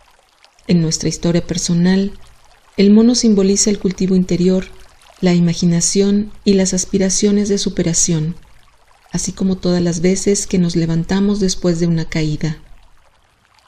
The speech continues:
Los días en que rige mono son apropiados para estudiar,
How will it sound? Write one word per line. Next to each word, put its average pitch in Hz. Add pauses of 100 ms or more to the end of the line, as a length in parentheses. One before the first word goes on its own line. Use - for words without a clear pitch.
(840)
Los 196
días 240
en 202
que 180
rige 190
mono 175 (560)
son 233
apropiados 214
para 190
estudiar, 180